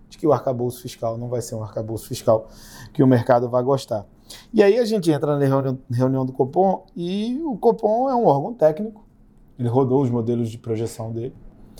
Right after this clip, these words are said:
Os modelos de projeção deles, todo, é, em nenhum cenário você vislumbra uma inflação abaixo da meta, e se você não vislumbra a inflação abaixo da meta, você não tem espaço pra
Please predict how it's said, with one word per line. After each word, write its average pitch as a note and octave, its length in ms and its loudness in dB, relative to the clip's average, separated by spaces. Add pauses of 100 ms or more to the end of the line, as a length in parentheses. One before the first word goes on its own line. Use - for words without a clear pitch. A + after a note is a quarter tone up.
(320)
Os - 60 -2
modelos B2+ 360 6
de B2 80 -6
projeção B2 480 0
deles, A2+ 440 -6 (100)
todo, F3 340 4
é, D3 220 -4
em C#3+ 40 -2
nenhum E3 460 0 (280)
cenário C3 720 2
você C3+ 400 -4 (120)
vislumbra C3 640 0 (800)
uma C#3 280 2
inflação C3+ 480 2
abaixo C#3 480 2
da C#3 140 -2
meta, D#3+ 420 -2 (540)
e G#3 60 2
se - 100 -4
você C3 260 0
não C3 160 0
vislumbra C3 520 2
a - 20 0
inflação C3+ 400 -6
abaixo B2+ 300 -4
da F#3+ 100 -4
meta, D#3 320 -2 (1500)
você C3+ 280 2
não C3+ 160 4
tem C3+ 160 2
espaço B2+ 420 0
pra C3+ 320 -2